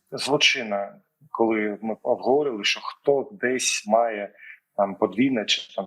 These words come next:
три паспорти. От, і ми знаємо, що дехто сидить з, е, дуже впливових людей, е, і теж мають дуже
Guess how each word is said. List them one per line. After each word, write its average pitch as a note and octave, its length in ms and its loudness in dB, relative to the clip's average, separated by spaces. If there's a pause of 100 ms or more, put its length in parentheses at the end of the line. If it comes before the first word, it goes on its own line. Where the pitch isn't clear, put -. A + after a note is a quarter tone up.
три - 140 2
паспорти. - 680 0 (420)
От, G2 400 2
і G2+ 400 0
ми G#2 100 -2
знаємо, G#2 480 0
що F#2+ 480 -4
дехто A2 460 0
сидить A#2 680 -2
з, G2+ 400 -2 (560)
е, G2+ 320 4
дуже G#2 420 -4 (280)
впливових A#2 460 2
людей, G#2+ 520 -4 (100)
е, G#2+ 280 -2
і A2+ 60 4
теж A2 320 0
мають G#2+ 400 0 (760)
дуже A2 300 0